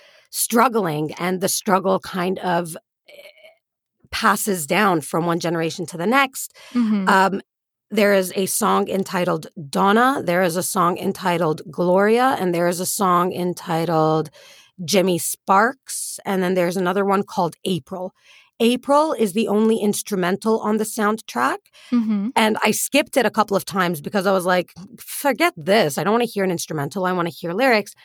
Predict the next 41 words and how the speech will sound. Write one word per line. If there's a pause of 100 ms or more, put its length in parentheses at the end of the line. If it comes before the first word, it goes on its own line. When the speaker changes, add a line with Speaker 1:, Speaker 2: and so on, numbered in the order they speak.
(380)
Speaker 1:
But
then
when
I
stopped
skipping
it,
once
I
knew
the
album
better, (1080)
the, (100)
the
location
where
it
is
seated,
nestled
between, (240)
hang
on,
let
me
pull
up
this
goddamn
album
so
that
I
can
do
it
some
justice
here. (2250)
It's,